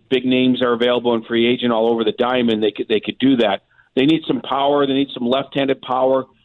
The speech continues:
But those names I just mentioned weren't around or weren't proven a year ago, and all of a sudden they have that. And I haven't even mentioned a couple of the pitchers: Justin Steele, who pitched just great yesterday,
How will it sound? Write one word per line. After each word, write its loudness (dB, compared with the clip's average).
But -2
those -2
names 0
I 2
just -6
mentioned 0
weren't 0
around 0
or -4
weren't -2
proven 0
a 2
year 0
ago, -2
and 0
all 0
of -6
a -18
sudden -2
they -2
have 0
that. 0
And -4
I 2
haven't 0
even 2
mentioned -2
a -4
couple -4
of -2
the -10
pitchers: -2
Justin -2
Steele, 2
who 0
pitched -4
just -4
great 0
yesterday, 0